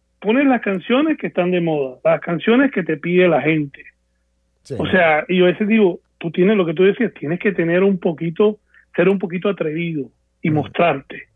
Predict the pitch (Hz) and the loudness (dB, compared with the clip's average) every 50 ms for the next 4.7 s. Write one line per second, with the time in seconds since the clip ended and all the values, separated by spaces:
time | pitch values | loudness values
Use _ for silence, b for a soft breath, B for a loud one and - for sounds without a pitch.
0 | _ _ _ _ _ - - 87 71 - - _ _ _ _ _ _ _ _ _ | _ _ _ _ _ -18 -16 -16 -16 -16 -20 _ _ _ _ _ _ _ _ _
1 | _ _ _ _ - 87 - - _ _ _ _ 170 160 - 160 160 156 143 - | _ _ _ _ -18 -18 -18 -20 _ _ _ _ -6 -2 0 0 0 0 0 -2
2 | - 160 175 214 208 170 - - 165 165 185 - - - - 160 135 - _ b | -4 -2 -2 -2 -2 -4 -6 -12 -14 -16 -18 -20 -14 -8 -6 -6 -6 -8 _ b
3 | b b b b b b _ _ _ _ - 180 165 165 202 185 - 214 226 226 | b b b b b b _ _ _ _ -16 -8 -4 -2 -2 0 2 2 2 2
4 | 226 208 190 208 214 196 180 165 - _ - - 196 254 | 2 2 2 2 0 0 -2 -6 -10 _ -16 -14 -14 -14